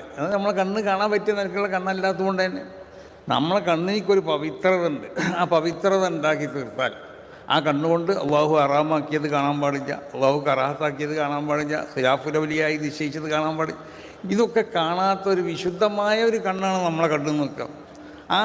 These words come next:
നിലക്കുള്ള അവയവങ്ങളാണ് നമ്മളെ അവയവങ്ങൾ. ആ നിലക്കുള്ള ഒരു വിശുദ്ധി നമ്മളെ ഹൃദയത്തിന് ഉണ്ടാവുകയും ചെയ്താൽ ഇവിടെ ഒരുമിച്ച് കൂടിയ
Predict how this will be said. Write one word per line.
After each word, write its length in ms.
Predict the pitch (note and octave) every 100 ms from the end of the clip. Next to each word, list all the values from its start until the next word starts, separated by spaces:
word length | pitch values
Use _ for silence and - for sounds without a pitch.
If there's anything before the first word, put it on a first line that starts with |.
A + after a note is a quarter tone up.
| A#3
നിലക്കുള്ള 420 | G#3+ F#3+ G3+ G3 G3+ G3 -
അവയവങ്ങളാണ് 640 | D#3 E3+ F3 F3 E3+ E3 F3+ E3
നമ്മളെ 220 | D#3 D3+
അവയവങ്ങൾ. 420 | C#3+ C#3+ C#3+ C#3 B2 - - - - - E3
ആ 40 | G#3+ A3
നിലക്കുള്ള 360 | F#3+ F#3+ G3 G3
ഒരു 100 | F#3+ F3+ D#3+
വിശുദ്ധി 340 | D#3+ G3+ F#3+ G#3+
നമ്മളെ 240 | F#3 F#3 D3
ഹൃദയത്തിന് 500 | D3 F3+ F#3 F3+ F3+ D#3+
ഉണ്ടാവുകയും 500 | D#3 E3 E3 E3 E3 D3
ചെയ്താൽ 340 | C3 D3 E3+ - - - -
ഇവിടെ 160 | E3 G3
ഒരുമിച്ച് 340 | F#3 E3+ F3 E3+
കൂടിയ 180 | E3